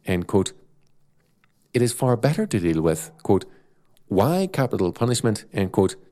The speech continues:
and, quote, "should schools have corporal punishment," end quote.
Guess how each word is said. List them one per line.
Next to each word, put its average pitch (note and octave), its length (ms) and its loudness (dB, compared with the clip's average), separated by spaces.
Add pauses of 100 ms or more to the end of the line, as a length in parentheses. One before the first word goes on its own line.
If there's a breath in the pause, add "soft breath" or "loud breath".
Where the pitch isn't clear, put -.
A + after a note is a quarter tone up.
and, G2+ 240 -2 (240)
quote, G2+ 220 0 (220 loud breath)
"should - 240 2
schools G#3+ 420 0
have C#3 180 -4
corporal F2+ 480 0
punishment," G#2+ 500 -2 (420)
end E2 200 -2
quote. F#2+ 260 2